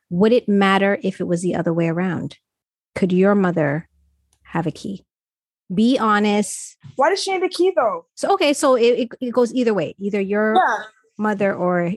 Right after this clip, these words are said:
Speaker 1: your parents' mother. Ah, sorry, your partner's mother.
Speaker 2: Yeah.
Speaker 1: Okay, okay.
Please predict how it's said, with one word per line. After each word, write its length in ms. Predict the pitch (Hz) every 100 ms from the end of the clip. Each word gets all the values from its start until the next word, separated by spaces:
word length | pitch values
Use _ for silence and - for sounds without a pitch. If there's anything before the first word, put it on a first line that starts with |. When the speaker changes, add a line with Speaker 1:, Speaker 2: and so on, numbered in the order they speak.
| -
Speaker 1:
your 380 | 185 170 170 165 _ -
parents' 400 | - 170 - -
mother. 180 | - 214
Ah, 140 | 190 - -
sorry, 200 | - 175
your 80 | 165
partner's 400 | - 180 165 160
mother. 260 | - 202 - _ _ _ _
Speaker 2:
Yeah. 320 | 247 240 202 - _ _ _ -
Speaker 1:
Okay, 400 | 262 - 202 247 311
okay. 400 | 294 180 190